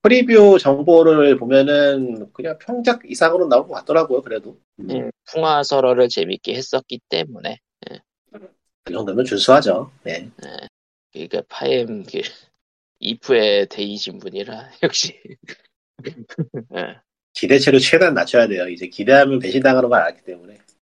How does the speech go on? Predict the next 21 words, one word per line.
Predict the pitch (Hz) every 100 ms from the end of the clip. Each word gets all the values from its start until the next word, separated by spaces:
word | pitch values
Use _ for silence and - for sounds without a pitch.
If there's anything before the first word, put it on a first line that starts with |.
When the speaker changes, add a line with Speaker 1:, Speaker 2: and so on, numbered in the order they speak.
| _ _ _
Speaker 2:
사실 | - 139 180 185 143
이프도 | - - 165 165 160 151 147 143 143 139 139 135 143
저는 | 151 175 196
재밌게 | 143 143 175 _ 180
했어요. | 196 - 165 135 127
기대치가 | 117 92 113 - - 92
없었기 | 101 - - 92
때문에. | - 52 - - - _ _ _
<laughs> | - 135 - _ - - _ _ _ -
예. | - - -
Speaker 1:
파이어 | 139 135 135
엠블렘 | 120 104 101 92 90 82
얼마냐? | 82 95 104 92 87 -
오만 | 87 104
구천팔백 | 101 - 87 123 113 92
원? | 117 - _ _
어, | 87 85 _ _ _ -
그렇게 | -
비싸진 | - - - 214
않구나. | 196 165 - - _ _
Speaker 2:
예. | _